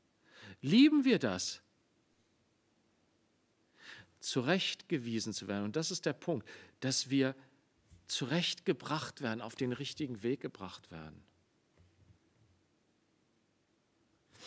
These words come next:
Wer Zucht liebt, wer Erziehung liebt, Unterweisung liebt, liebt Erkenntnis, der liebt es, zu-, weiter zu wachsen, ein mündiges Kind Gottes zu werden.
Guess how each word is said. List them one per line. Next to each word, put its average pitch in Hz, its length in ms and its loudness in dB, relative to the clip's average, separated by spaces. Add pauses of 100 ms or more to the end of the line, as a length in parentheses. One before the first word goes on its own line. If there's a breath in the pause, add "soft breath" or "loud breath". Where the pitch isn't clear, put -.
(540 loud breath)
Wer 143 160 4
Zucht - 400 4
liebt, 180 240 0
wer 143 140 6
Erziehung 208 600 6
liebt, 139 440 4
Unterweisung 165 800 4
liebt, 170 340 2 (500 loud breath)
liebt 226 360 6 (100)
Erkenntnis, 175 960 0 (260 loud breath)
der 160 140 6
liebt 220 340 4
es, 131 240 2 (300 soft breath)
zu-, - 260 -2
weiter 190 360 2
zu 147 240 -2
wachsen, 160 420 0 (320 loud breath)
ein 143 360 0 (120)
mündiges 190 960 4
Kind 160 300 0
Gottes 170 420 -2
zu 90 160 -8
werden. 82 400 -10